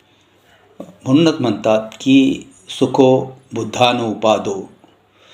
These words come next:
सुखो सद्धम्म देशना, सुखा संगस सामग्री,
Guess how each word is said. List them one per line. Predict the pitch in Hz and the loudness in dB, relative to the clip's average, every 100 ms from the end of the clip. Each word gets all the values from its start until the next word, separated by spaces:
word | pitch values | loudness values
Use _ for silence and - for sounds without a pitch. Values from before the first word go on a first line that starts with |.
| - - - | -20 -16 -8
सुखो | 131 131 160 160 87 - | -6 2 4 4 2 -4
सद्धम्म | - 135 131 - 156 143 | -4 -2 -2 0 0 0
देशना, | 98 104 104 104 104 95 95 - - - _ _ _ _ _ _ _ | -2 -2 -4 -4 -4 -4 -4 -8 -16 -20 _ _ _ _ _ _ _
सुखा | - 131 131 151 135 123 | -6 -2 2 4 6 4
संगस | 127 123 117 120 165 - 113 | 0 -4 -2 2 0 0 -6
सामग्री, | - 95 104 131 - 95 95 101 | -4 -4 0 0 -2 -8 -12 -12